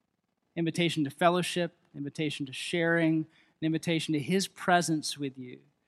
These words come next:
So first is his provision, and the second is hosp-, his hospitality. Third question, and this can be harder sometimes. Third question is, who in your life can you pray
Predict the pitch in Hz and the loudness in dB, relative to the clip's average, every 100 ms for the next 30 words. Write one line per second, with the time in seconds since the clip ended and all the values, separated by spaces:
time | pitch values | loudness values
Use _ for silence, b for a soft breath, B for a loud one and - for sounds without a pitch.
0 | b b - 160 - 202 220 220 208 - | b b -6 -4 6 8 8 6 4 4
1 | 180 170 180 196 185 151 - 180 175 165 | 2 4 2 2 2 0 2 0 0 0
2 | 156 175 - - 151 160 156 156 - 170 | 2 2 2 -2 -2 0 0 -2 2 6
3 | 170 170 B B B _ 208 233 202 180 | 6 4 B B B _ 10 10 10 4
4 | 151 - 165 185 226 220 196 202 190 165 | 4 2 0 2 0 2 6 6 6 2
5 | 147 143 127 123 - _ _ _ _ _ | -2 -4 -8 -10 -18 _ _ _ _ _
6 | 208 247 240 208 202 185 139 233 277 285 | 6 6 8 6 6 0 2 4 4 4
7 | 214 202 196 190 175 170 147 - 175 170 | 4 4 4 4 6 4 4 -2 0 2
8 | 175 - 180 151 139 120 | 0 0 0 0 -2 -8